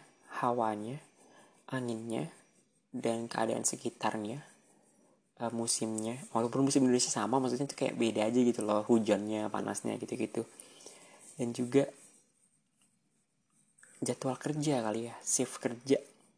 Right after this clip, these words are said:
yang bener-bener capek banget. Tiga hari berturut-turut, eh, bukan tiga hari, tiga bulan berturut-turut,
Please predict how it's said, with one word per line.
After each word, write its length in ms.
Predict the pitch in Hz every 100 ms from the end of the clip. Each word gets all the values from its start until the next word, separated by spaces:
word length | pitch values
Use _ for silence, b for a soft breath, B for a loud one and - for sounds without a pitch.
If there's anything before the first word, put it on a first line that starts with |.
| -
yang 480 | 120 110 107 110 110
bener-bener 400 | 110 107 107 107 - _ _ -
capek 560 | - - - 104 -
banget. 320 | - 110 113 - - B B B B _
Tiga 240 | 127 120 127
hari 80 |
berturut-turut, 560 | 156 147 - 127 - 123 135
eh, 80 | 113
bukan 160 | 110
tiga 240 | 110 113 117
hari, 160 | -
tiga 240 | 120 120 120
bulan 240 | 135 143
berturut-turut, 560 | 127 127 123 123 127